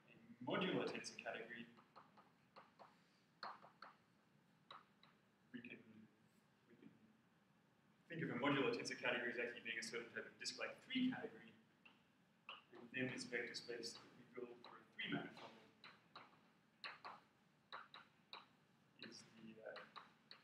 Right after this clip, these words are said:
is the Reshetikhin Turayev invariant. Well, it's a little confusing thing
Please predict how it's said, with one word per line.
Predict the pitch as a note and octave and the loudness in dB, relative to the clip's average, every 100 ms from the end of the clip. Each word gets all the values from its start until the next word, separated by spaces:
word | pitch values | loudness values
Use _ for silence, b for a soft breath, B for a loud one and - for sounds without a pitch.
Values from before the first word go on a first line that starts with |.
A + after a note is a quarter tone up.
| - - - - - - - - - - - - | -20 -20 -20 -14 -10 -10 -14 -20 -20 -14 -8 -6
is | - | -6
the | A#2+ | -4
Reshetikhin | A2+ A#2+ A#2+ - A#2+ A#2 - | 0 0 0 -2 -2 -2 -2
Turayev | - G3 G3+ - - - - - - - - - - - - - - - - - - - - - - - - - - - - - - - - - - - - - - - - - - - - - | 4 8 8 8 2 -8 -16 -20 -20 -20 -20 -20 -20 -20 -20 -20 -20 -20 -20 -20 -20 -20 -20 -20 -20 -20 -20 -20 -20 -12 -10 -10 -16 -20 -20 -20 -20 -20 -20 -20 -20 -20 -20 -20 -20 -20 -12 -8
invariant. | - A2+ A2+ G#2 - - - - - - - - - - - - - - - - - - - | -2 2 2 0 -10 -16 -20 -20 -20 -20 -20 -20 -16 0 2 2 -4 -16 -20 -20 -20 -20 -16
Well, | - - | -12 -12
it's | - | -8
a | C3+ | 0
little | D3 C#3+ A#2 - - - - - - - - - - | 6 6 6 -2 -14 -20 -20 -20 -20 -20 -20 -20 -20
confusing | - - - A#3 | -18 -10 -6 -6
thing | - | -6